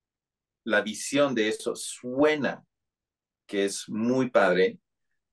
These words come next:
pero en realidad cuando se aplica, la escala empieza a ser, ah, limitada por,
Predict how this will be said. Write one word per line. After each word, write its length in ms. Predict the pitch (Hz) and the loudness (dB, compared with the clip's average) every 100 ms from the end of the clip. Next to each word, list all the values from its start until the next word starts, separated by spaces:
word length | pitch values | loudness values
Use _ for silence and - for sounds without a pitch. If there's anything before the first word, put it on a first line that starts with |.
| - | 0
pero 500 | 113 101 101 101 - | 2 4 4 2 -4
en 220 | 101 98 | -10 -6
realidad 580 | 92 110 113 110 120 113 _ | 0 2 2 2 2 2 _
cuando 540 | 101 101 107 110 107 | -8 -2 -2 -2 -2
se 200 | 104 - | -2 -2
aplica, 720 | 87 - - 156 185 - 107 - | -2 -2 -6 -4 -2 0 0 0
la 140 | 98 98 | -2 -2
escala 840 | - - - 135 147 117 101 - | -4 -8 0 2 2 0 -2 -6
empieza 540 | 104 101 107 110 - 101 | -10 -8 -4 -4 0 0
a 60 | |
ser, 400 | 101 101 101 101 _ _ _ _ _ _ - | 0 0 -2 -2 _ _ _ _ _ _ -8
ah, 240 | 92 87 85 _ | -4 -2 -4 _
limitada 1000 | 101 110 104 95 _ - 117 113 92 110 - _ _ _ _ | -4 -2 -2 -6 _ 2 4 6 2 -2 -12 _ _ _ _
por, 500 | 143 143 131 127 - | 2 4 6 4 2